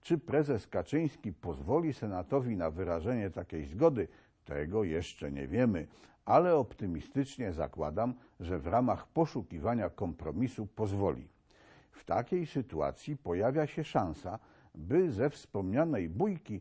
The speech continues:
korzyści wyciągnęli obywatele, których wielce czcigodna Kamila Gasiuk-Pichowicz,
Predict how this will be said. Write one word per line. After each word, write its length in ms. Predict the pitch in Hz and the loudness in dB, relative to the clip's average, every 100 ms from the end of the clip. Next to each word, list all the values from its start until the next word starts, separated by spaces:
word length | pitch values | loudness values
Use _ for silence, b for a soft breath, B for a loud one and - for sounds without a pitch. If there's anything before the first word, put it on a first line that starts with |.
| b b b | b b b
korzyści 600 | 196 151 180 196 - 190 | 2 2 2 -2 -6 -6
wyciągnęli 880 | 110 131 - 135 - 90 143 139 123 | -2 0 0 -2 0 2 2 2 0
obywatele, 800 | 113 131 101 101 - 78 69 - b b b - | 0 0 2 2 2 -2 -2 -4 b b b -10
których 520 | - 208 180 98 76 | 2 4 4 2 2
wielce 440 | 117 170 147 131 | 2 4 2 -4
czcigodna 680 | - - 87 117 135 120 98 | -4 -8 0 2 2 0 -2
Kamila 500 | - 87 117 143 95 | -2 0 2 4 2
Gasiuk-Pichowicz, 1040 | 80 113 110 85 - - 127 190 151 120 | 4 2 2 -6 -10 -10 0 2 2 -2